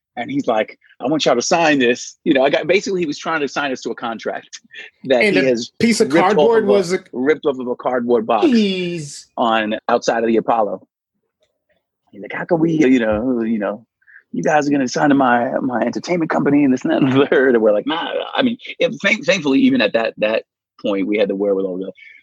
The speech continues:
Speaker 1: "We're good on that, but, you know, let's," you know, we tried not to diss him, but we were like, "Nah, nah, we're good." <laughs>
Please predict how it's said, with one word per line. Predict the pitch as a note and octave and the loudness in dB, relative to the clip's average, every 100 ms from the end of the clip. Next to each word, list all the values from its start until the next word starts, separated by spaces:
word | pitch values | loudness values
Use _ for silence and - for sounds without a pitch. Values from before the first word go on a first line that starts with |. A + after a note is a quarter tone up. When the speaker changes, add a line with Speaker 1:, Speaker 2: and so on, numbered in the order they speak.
| _ _ - | _ _ -10
Speaker 1:
"We're | C#3 G3 G3+ G#3 | -2 2 4 4
good | G#3 G#3 | 2 2
on | D3+ | 2
that, | E3 A2+ - _ | 0 -4 -8 _
but, | A#2+ C3 A#2+ A2 - _ _ _ _ _ | -4 0 2 2 -2 _ _ _ _ _
you | G3 | -4
know, | F#3+ G#3 | 0 2
let's," | A#3+ B3+ - _ _ | 0 -2 -8 _ _
you | B3+ D4 | -2 0
know, | A2 B2 _ - - D#4 | 0 -4 _ -20 -14 -8
we | - D3+ F3+ | -4 0 2
tried | - | 2
not | C#3 | 0
to | B2 | 0
diss | B2+ B2+ | 0 0
him, | G#2 G2 | -2 0
but | F#2+ | -2
we | G2 F#2 | -2 -4
were | F#2 F2+ | -4 -4
like, | F#2 D#2+ | -6 -4
"Nah, | G2+ F#2 | -6 -6
nah, | F2 | -4
we're | G2+ | -4
good." | - - - | -2 -4 -2
<laughs> | A#3+ A3+ | 0 -2